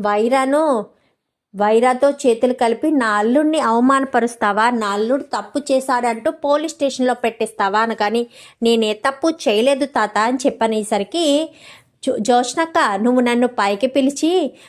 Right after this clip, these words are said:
మాట్లాడిందంతా కూడా నేను వీడియో తీశానక్క" అని చెప్పనేసరికి ఒక్కసారిగా షాక్ అయిపోతుంది జోష్న. "అ-, అవును, నీకు ఫేవర్గా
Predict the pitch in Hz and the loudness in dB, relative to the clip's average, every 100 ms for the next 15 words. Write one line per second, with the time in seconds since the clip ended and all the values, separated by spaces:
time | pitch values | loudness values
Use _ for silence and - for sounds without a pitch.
0 | _ 240 233 226 262 254 254 294 247 214 | _ 0 0 -2 -2 0 0 -2 -2 -2
1 | 208 220 220 - 311 277 254 311 311 311 | -4 -6 -6 -4 -2 0 0 -2 -2 -2
2 | 240 233 240 320 320 311 294 277 240 - | 0 0 0 0 -2 -4 -2 -2 -4 -4
3 | 190 196 - 247 254 220 - 214 208 214 | -4 -4 -4 -2 0 -2 -2 -2 -2 -2
4 | 202 208 427 349 392 392 - - 220 214 | -4 0 0 2 0 -6 -20 -6 -6 -6
5 | - 392 370 294 247 285 - 254 277 269 | -4 -2 0 -2 0 -2 -2 -4 0 2
6 | 269 254 269 269 247 233 240 - 220 - | 0 2 2 2 0 0 0 -2 -8 -8
7 | _ - - - _ 233 233 - 240 269 | _ -20 -20 -20 _ -6 -6 -2 0 2
8 | 370 359 339 339 302 302 302 - 226 214 | 2 2 2 2 2 2 -6 -2 0 0
9 | 269 302 359 | 0 0 0